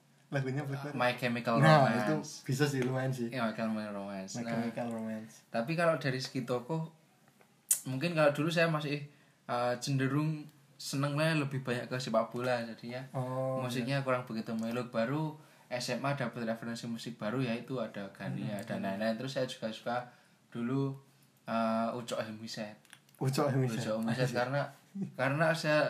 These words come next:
Speaker 2: saya S M A kan nggak tahu apa-apa kan.
Speaker 1: Hmm.
Speaker 2: Membaca itu jadi pengen tahu ini kok kayak gini, ternyata
Speaker 1: Hmm.
Speaker 2: ada sejarah apa, terus saya
Speaker 1: Oh,
Speaker 2: ngulik
Speaker 1: iya.
Speaker 2: lirik-liriknya kayak gini, terus
Speaker 1: Berkobar tuh ya.
Speaker 2: Iya. Padahal
Speaker 1: <laughs>
Speaker 2: kita pun nggak relate, cuman
Speaker 1: Iya.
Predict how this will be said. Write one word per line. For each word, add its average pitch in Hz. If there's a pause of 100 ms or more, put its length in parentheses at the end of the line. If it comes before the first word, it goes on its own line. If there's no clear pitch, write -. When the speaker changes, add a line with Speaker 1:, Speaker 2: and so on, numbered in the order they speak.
(100)
Speaker 2:
saya 165 (200)
S 143
M 147
A 170
kan 202
nggak 143
tahu 143
apa-apa 131
kan. 117
Speaker 1:
Hmm. 147 (200)
Speaker 2:
Membaca 131
itu 131 (140)
jadi 123 (120)
pengen 131
tahu 143
ini 151
kok 165 (140)
kayak 123
gini, 139
ternyata 131
Speaker 1:
Hmm. 135
Speaker 2:
ada 120
sejarah 110
apa, 117
terus 120
saya 113
Speaker 1:
Oh, 113
Speaker 2:
ngulik 120
Speaker 1:
iya. 117 (340)
Speaker 2:
lirik-liriknya 117
kayak 113
gini, 110
terus 113
Speaker 1:
Berkobar 135
tuh 123
ya. 113
Speaker 2:
Iya. 120 (540)
Padahal 117 (200)
Speaker 1:
<laughs> -
Speaker 2:
kita 147
pun 170
nggak 143
relate, 147
cuman 147
Speaker 1:
Iya. 147